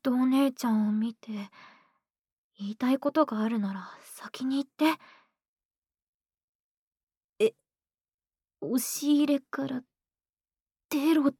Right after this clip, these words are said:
て。ん、そんな、やだよ。やだ、やだ、やだ。絶対やだもん。押し入れからは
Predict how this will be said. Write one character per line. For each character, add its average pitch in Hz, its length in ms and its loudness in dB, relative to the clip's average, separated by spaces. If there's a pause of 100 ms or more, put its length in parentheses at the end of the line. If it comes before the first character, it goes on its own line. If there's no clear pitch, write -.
(140)
て。 - 100 -10
ん、 - 20 -16 (2500)
そ - 400 -8
ん - 20 -8 (440)
な、 370 280 -4 (960)
や 370 260 -4
だ 330 260 0
よ。 302 600 0 (960)
や 220 220 -4
だ、 202 240 -2 (480)
や 208 160 0
だ、 202 100 2
や 202 140 4
だ。 185 180 -2 (460)
絶 294 240 6 (260)
対 240 320 2 (220)
や 240 160 6
だ 196 140 2
も 233 240 4
ん。 220 100 -4 (1500)
押 233 100 -6
し 240 220 -4
入 240 80 2
れ 262 100 4
か 254 180 0
ら 254 140 4
は 196 220 -4